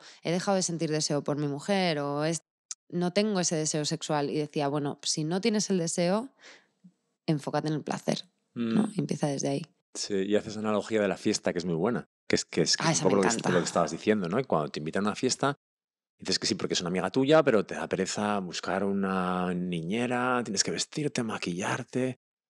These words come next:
Speaker 2: Pero una vez que vas a la fiesta, ya te has maquillado y estás allí, tomas
Speaker 1: Porque
Speaker 2: una
Speaker 1: te has
Speaker 2: copa de vino, te
Speaker 1: comprometido
Speaker 2: has
Speaker 1: con tu amiga.
Speaker 2: comprometido,
Speaker 1: <laughs>
Speaker 2: y de repente estás teniendo un, em,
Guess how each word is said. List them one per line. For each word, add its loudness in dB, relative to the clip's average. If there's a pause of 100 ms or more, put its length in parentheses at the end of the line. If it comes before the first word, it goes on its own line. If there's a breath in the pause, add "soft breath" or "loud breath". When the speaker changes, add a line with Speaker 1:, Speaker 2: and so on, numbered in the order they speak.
(180)
Speaker 2:
Pero -2
una 0
vez -2
que 0
vas -2
a -6
la -6
fiesta, 0
ya 0
te -4
has -4
maquillado 2
y 2
estás -4
allí, 0
tomas 0
Speaker 1:
Porque 2
Speaker 2:
una 2
Speaker 1:
te 2
has 4
Speaker 2:
copa 2
de 6
vino, 4
te 2
Speaker 1:
comprometido 4
Speaker 2:
has 2
Speaker 1:
con 0
tu 2
amiga. 2
Speaker 2:
comprometido, 0
Speaker 1:
<laughs> 0
Speaker 2:
y -2
de 0
repente 0
estás -4
teniendo 0
un, -6
em, 0